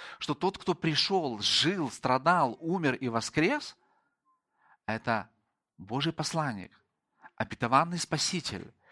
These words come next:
В точном исполнении он сделал то, что Бог повелел. Очень интересно дальше, но мы просто обратим на это внимание, долго останавливаться не будем. А, было четко конкретное предсказание о том, что он родится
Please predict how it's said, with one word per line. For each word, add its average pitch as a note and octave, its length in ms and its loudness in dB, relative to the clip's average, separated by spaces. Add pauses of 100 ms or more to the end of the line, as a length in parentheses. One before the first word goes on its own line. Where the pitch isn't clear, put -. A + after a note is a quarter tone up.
(320)
В - 140 -4
точном D#3+ 500 0
исполнении C#3+ 600 0
он B2 120 0
сделал B2 320 0
то, B2+ 140 -6
что - 140 -6
Бог A#2 260 -2 (300)
повелел. G#2+ 440 -2 (2000)
Очень D#3+ 360 2
интересно C3+ 520 -4
дальше, C3+ 400 -2
но C3+ 160 -10
мы C#3 160 -2
просто - 500 -6
обратим A#2+ 320 -4
на C3 60 -2
это B2 160 -2
внимание, B2+ 400 -4
долго B2 260 -4
останавливаться A#2 560 -4
не A2 60 -8
будем. A#2+ 340 -8 (640)
А, G#2+ 260 2
было E3+ 320 2
четко G#3+ 360 -4
конкретное D#3+ 500 -2
предсказание D3 560 -4
о C3 40 -6
том, D#3 180 -8
что - 140 -8
он C#3 80 -8
родится C3+ 520 -6